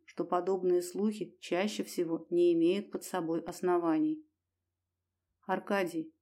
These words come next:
умоляюще сказала Вера, «но ты же не глупый человек.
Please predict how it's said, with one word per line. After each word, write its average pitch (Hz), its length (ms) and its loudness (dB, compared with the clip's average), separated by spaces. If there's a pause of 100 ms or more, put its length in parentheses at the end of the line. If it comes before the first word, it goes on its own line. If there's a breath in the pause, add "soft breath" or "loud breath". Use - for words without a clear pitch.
(160)
умоляюще 170 640 2
сказала 170 540 -2
Вера, 160 340 0 (600)
«но 196 100 -4
ты 214 160 2
же 214 140 2
не 202 160 2
глупый 202 360 -2
человек. 190 640 -2